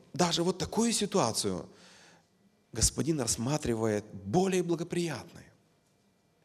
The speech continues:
Как апостол Павел об этом пишет в послании к Коринфянам, в первом послании три пятнадцать. "А у кого дело сгорит,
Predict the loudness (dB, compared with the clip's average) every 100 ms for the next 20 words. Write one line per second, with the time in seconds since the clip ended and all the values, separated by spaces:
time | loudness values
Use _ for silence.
0 | _ _ _ _ _ _ _ _ _ _
1 | -8 -6 -6 -10 -8 -4 -2 0 4 4
2 | 4 2 0 0 0 -2 -2 2 4 4
3 | 2 -2 -14 -16 -10 0 4 6 6 4
4 | 4 4 4 4 4 6 4 4 6 6
5 | 2 -10 -20 -20 -12 -8 2 6 8 6
6 | 0 -4 -14 2 12 12 12 10 10 10
7 | 8 8 6 6 6 8 6 4